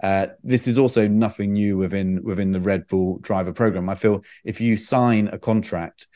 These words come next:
to drive for one of the Red Bull teams, either in Formula One or even as a junior driver in Formula Two or Formula Three, you're signing up to a huge amount of pressure. And there are so many examples in, uh, Formula One history, Formula Two history,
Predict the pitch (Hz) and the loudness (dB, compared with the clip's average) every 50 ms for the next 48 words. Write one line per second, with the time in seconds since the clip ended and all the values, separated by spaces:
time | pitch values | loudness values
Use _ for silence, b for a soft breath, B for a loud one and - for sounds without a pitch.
0 | b b b - - 95 92 117 110 104 104 101 90 - - 98 95 92 90 90 | b b b -10 -10 -4 2 2 4 4 4 2 -2 -2 -2 -2 0 0 -2 -4
1 | - - 107 104 107 101 98 90 98 95 82 - 95 90 82 - - 95 90 90 | -4 -4 -2 0 2 2 2 0 0 -2 -2 -2 -4 -6 -4 -2 -2 -2 -2 -2
2 | 90 87 - - 104 87 101 101 113 107 98 - 113 101 95 95 92 92 90 92 | -4 -6 -4 -4 -4 -4 -2 0 0 0 0 0 0 0 0 0 0 0 0 0
3 | 92 92 - 107 101 107 113 113 92 101 98 92 95 92 - 90 82 - 107 98 | -2 -2 -2 0 2 4 4 4 2 2 -2 -4 -4 -6 -6 -6 -4 -2 -2 0
4 | 95 92 90 87 - 95 90 92 90 90 92 90 90 b b b b b - 196 | 0 -2 -4 -4 -4 -4 -4 -4 -4 -4 -6 -6 -6 b b b b b -6 -6
5 | 185 - 226 202 190 185 175 175 - - 190 - 87 - - - - 104 95 92 | -4 0 0 0 0 0 -2 -4 -4 -2 -2 -2 -2 -4 -6 -6 -4 -2 -2 -2
6 | 90 87 - - 117 113 98 90 85 - B B B B B B 113 120 123 113 | -2 -4 -6 -2 0 0 0 0 -2 -6 B B B B B B 4 6 6 6
7 | - - 120 120 110 104 107 104 90 - - - - - 104 98 92 90 - - | 6 6 6 6 6 6 4 2 2 0 -4 -8 -4 -2 0 0 0 -2 -4 -4
8 | - 127 127 120 107 95 104 101 98 98 92 - - - - 98 92 - 92 85 | 2 4 6 6 6 4 2 0 0 0 -2 -6 -8 -6 -4 -4 -4 -2 -4 -4
9 | 80 - - 101 98 92 92 B B B B B _ - 110 110 104 107 104 - | -4 -4 -4 -2 -2 -2 -4 B B B B B _ 2 4 4 4 4 2 0
10 | - - - - - - 139 147 151 135 127 123 120 117 110 98 92 87 90 90 | -2 -6 -6 -6 -2 0 2 2 4 4 4 6 6 6 4 4 2 0 -2 -4
11 | 82 101 101 104 104 - - 87 82 80 78 82 90 - _ - 110 98 95 92 | -2 0 2 2 2 0 -2 -4 -4 -6 -6 -10 -12 -12 _ -2 0 0 2 2
12 | 95 92 95 - 95 95 90 90 87 85 82 - - _ _ _ - 120 113 110 | 2 0 -2 -4 -4 -4 -2 -2 -2 -4 -6 -8 -12 _ _ _ 0 2 4 4
13 | 104 104 98 95 101 95 - - - 101 98 92 - 98 90 90 85 87 - 117 | 4 2 2 0 -2 -4 -4 -4 -4 -4 -4 -4 -4 -4 -2 -2 -4 -2 -2 0
14 | 110 101 101 104 98 - - - 98 92 92 92 | 0 0 0 -2 -4 -4 -4 -4 -4 -4 -4 -6